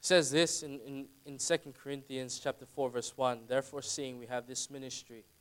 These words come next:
as we have received mercy, we faint not." Second Corinthians chapter four, verse two, it says, "But have renounced the hidden things of dishonesty, not walking in craftiness, nor handing the word of God deceitfully, but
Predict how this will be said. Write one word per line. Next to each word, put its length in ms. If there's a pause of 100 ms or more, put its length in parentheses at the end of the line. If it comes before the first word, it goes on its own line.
(500)
as 140
we 120
have 160
received 440
mercy, 500
we 100
faint 320
not." 200 (1160)
Second 320
Corinthians 480
chapter 340
four, 380
verse 440
two, 220
it 60
says, 280 (280)
"But 100
have 160
renounced 400
the 80
hidden 320
things 420
of 140
dishonesty, 880 (460)
not 240
walking 400
in 160 (100)
craftiness, 760
nor 180 (280)
handing 460
the 140
word 240
of 100
God 240
deceitfully, 760
but 300